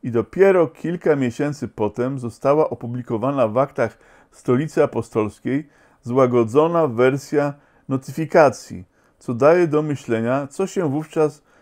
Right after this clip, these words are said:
działo w instytucji świętego oficjum w tej sprawie. Ale wyjaśnieniem tego zajmiemy się za chwilę. W międzyczasie jednak prymas Wyszyński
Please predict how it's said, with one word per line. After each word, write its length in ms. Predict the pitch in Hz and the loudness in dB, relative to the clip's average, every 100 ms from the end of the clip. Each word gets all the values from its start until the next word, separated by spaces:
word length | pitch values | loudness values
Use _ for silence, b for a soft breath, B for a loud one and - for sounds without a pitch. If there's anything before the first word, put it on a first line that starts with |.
| b 113 | b -4
działo 440 | 113 120 123 143 | 4 6 6 2
w 80 | 139 | -2
instytucji 580 | 139 - 113 131 - 143 | -6 -8 -8 -8 -8 -10
świętego 520 | 131 110 107 110 143 | -8 -6 -6 -4 -4
oficjum 500 | 143 202 165 117 104 | -2 -6 -6 -8 -8
w 60 | |
tej 160 | 104 101 | -8 -10
sprawie. 440 | - 95 92 92 - _ _ b b b _ _ | -8 -8 -8 -10 -18 _ _ b b b _ _
Ale 280 | 156 214 185 | 4 6 6
wyjaśnieniem 640 | 143 139 127 147 147 135 | 4 2 2 -4 -2 -4
tego 380 | 127 135 131 127 | -2 -2 0 0
zajmiemy 440 | 110 113 120 120 113 | 0 0 0 -2 -4
się 220 | 110 107 | -6 -4
za 120 | 110 | -6
chwilę. 360 | - 113 95 - _ _ _ _ _ _ _ _ _ _ _ _ - | -6 -10 -10 -14 _ _ _ _ _ _ _ _ _ _ _ _ -6
W 40 | |
międzyczasie 680 | 147 202 170 170 196 190 139 | -2 0 0 2 2 4 2
jednak 460 | 120 110 123 151 - | 2 2 2 -2 -4
prymas 460 | 135 170 196 135 | -4 0 0 0
Wyszyński 640 | 131 135 123 107 - 135 | -2 -4 -4 -6 -8 -12